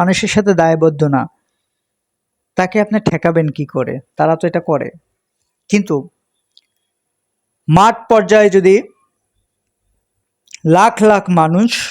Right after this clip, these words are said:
ভোক্তা অধিকারকে জানে, just কয়েকটা পর্ব, মূল্য তালিকা প্রদর্শন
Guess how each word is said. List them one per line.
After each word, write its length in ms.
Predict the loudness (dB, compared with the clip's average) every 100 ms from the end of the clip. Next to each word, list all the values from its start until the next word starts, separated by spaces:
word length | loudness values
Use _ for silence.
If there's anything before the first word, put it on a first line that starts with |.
| -16 _ _ _ _ _ _ -12
ভোক্তা 520 | -2 2 2 0 2 4 4
অধিকারকে 520 | 2 0 -2 -2 -4 0 0
জানে, 300 | 2 2 -2 -6 _ _ _ _ _ -4
just 220 | -4 -4 -4
কয়েকটা 400 | 0 0 -2 -6 -6 -4
পর্ব, 200 | -4 -6 -10 _ -20 -20 _ _ _ _ _ 0
মূল্য 240 | 2 4 4 4
তালিকা 280 | 2 2 0
প্রদর্শন 480 | 0 0 0 0 -2